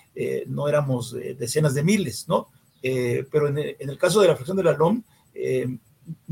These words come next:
no, era un grupo más pequeño incluso, eh, que, que ingresó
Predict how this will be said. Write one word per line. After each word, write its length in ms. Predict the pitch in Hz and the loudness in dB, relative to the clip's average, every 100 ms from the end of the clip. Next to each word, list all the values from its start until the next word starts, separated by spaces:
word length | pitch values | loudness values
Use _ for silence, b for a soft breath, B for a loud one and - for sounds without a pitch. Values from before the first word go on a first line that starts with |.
| 151 156 | -2 0
no, 300 | 160 156 190 | 4 4 4
era 160 | 185 190 | 4 6
un 80 | 190 | 4
grupo 240 | 175 - 196 | 0 0 2
más 160 | 190 | 4
pequeño 360 | 190 185 226 180 | 4 6 6 4
incluso, 520 | 151 220 190 131 - _ | 0 0 0 -2 -10 _
eh, 240 | 127 127 - | -6 -6 -6
que, 440 | 123 127 123 123 | -6 -4 -4 -6
que 80 | - | -6
ingresó 520 | 127 - - 170 160 | -6 -6 0 2 2